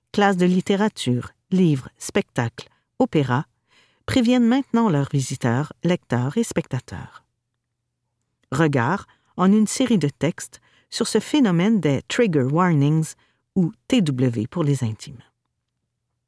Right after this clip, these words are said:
C'est une méta-étude des universités Flinders et Harvard qui est sortie l'été dernier et qui n'a fait que peu de bruit. Trop peu ?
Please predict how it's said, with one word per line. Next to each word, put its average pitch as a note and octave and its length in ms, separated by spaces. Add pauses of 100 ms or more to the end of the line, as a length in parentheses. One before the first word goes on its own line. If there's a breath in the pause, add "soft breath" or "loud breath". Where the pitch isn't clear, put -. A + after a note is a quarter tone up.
(1200 soft breath)
C'est - 300
une B3 260
méta-étude F#3+ 760
des C#3+ 200
universités C#3 640
Flinders C#3 680 (120)
et C#3 160
Harvard E3 460 (580)
qui - 140
est G#3 60
sortie - 340
l'été D#3 260
dernier C3+ 480 (480)
et G#3 60
qui - 160
n'a A#3+ 160
fait B3+ 200 (140)
que E4 80
peu D3+ 200
de B2 100
bruit. - 280 (1200)
Trop G#3 180
peu ? C4 240